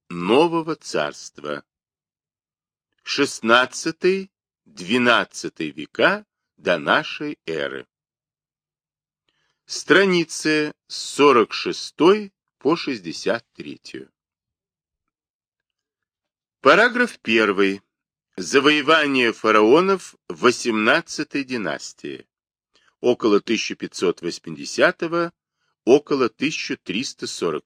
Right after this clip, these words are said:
пятого годов до нашей эры. Борьбу с гиксосами возглавили правители прежней столицы Египта, города Фивы,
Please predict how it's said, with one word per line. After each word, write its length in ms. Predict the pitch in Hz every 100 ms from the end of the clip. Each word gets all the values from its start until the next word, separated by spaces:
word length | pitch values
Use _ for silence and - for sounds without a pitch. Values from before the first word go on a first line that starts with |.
| -
пятого 440 | 92 113 - 110
годов 400 | 87 78 87 131
до 160 | - 85
нашей 480 | 67 78 - 95 -
эры. 340 | - 57 57 _ _ _ _ _ _ _ _ _ _ _ _ _ _ _ _ _ _ _ _ _ _ _ _ _ _ _ _ _ _ _ _ _ _ _
Борьбу 600 | - 131 156 151 208 254
с 100 | 151
гиксосами 1000 | 110 135 - - 220 214 - 87 73 62 _ _ _ _ _ _ _ -
возглавили 1120 | 95 143 120 104 123 214 214 208 202 190 - -
правители 840 | - 117 107 175 170 160 160 151 -
прежней 540 | 107 131 120 101 101
столицы 580 | - 95 90 87 - 107
Египта, 680 | 73 71 170 - - 165 113
города 580 | 80 113 139 123 123 120
Фивы, 600 | - - 98 67 71